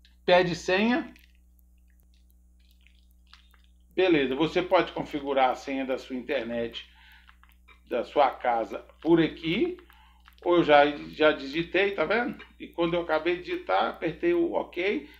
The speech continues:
está conectando dentro da minha internet. Primeira coisa que você vai fazer é conectar. Conectado, tá vendo lá em cima lá, ó, particular, conectado, ó.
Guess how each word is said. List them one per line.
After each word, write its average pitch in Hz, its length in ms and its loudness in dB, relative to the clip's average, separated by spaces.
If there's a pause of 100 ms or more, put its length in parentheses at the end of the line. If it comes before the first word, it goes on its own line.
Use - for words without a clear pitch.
(120)
está 165 280 -4
conectando 175 920 -4 (260)
dentro 147 240 -2
da 151 180 0
minha 143 200 -8
internet. 127 400 -6
Primeira 294 440 0
coisa 208 300 -4
que - 80 -20
você 175 260 -6
vai 170 140 -2
fazer 170 460 -4 (180)
é - 80 -8
conectar. 175 720 -4 (1200)
Conectado, 220 800 2
tá 170 80 0
vendo 196 200 0
lá 185 60 -4
em 160 60 -2
cima 170 300 -4
lá, 196 160 4
ó, - 60 2
particular, 139 800 -4
conectado, 127 720 -6
ó. 101 160 -10